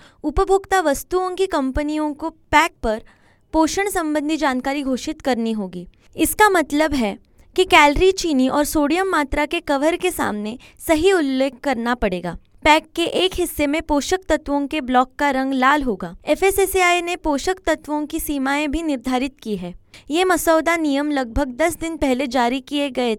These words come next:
थे और टिप्पणियां और सुझाव मांगे हैं।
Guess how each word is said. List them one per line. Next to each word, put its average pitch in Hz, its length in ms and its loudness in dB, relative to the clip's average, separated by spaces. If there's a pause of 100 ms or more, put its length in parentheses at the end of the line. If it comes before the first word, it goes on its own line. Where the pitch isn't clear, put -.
थे 202 140 -4 (260)
और 302 160 2
टिप्पणियां 311 680 0
और 285 140 0
सुझाव 262 420 -4
मांगे 208 360 -2
हैं। 180 240 -10